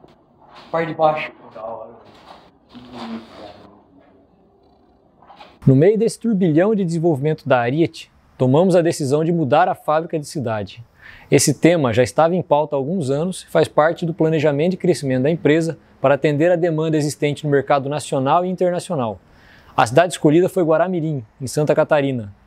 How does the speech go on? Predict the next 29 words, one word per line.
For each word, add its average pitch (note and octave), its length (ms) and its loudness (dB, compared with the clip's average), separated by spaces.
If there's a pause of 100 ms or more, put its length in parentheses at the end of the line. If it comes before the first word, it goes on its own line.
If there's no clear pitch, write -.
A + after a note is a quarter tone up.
(100)
e B2 80 2
a C3 60 2
mudança C#3+ 380 0
da D#3+ 120 4
fábrica D3+ 440 -2
ocorreu D#3 240 0
em D#3+ 80 -2
dezembro D3+ 400 0
de F3+ 60 0
dois D#3+ 200 2
mil E3+ 120 0
e E3 40 0
vinte E3+ 160 -4
e F#3 40 -8
dois. A2 420 -6 (580)
A A2+ 80 2
nova D3+ 280 2
sede D#3+ 400 -4
permite C#3+ 360 -4
aumentar D3+ 360 0
expressivamente F3+ 800 -2
a E3 40 -6
capacidade C#3+ 480 -2
produtiva C3 380 -4
da D#3 100 0
fábrica, D3+ 540 -4 (300)
viabilizando C#3+ 520 2
novos F3 360 0
negócios D#3 680 -4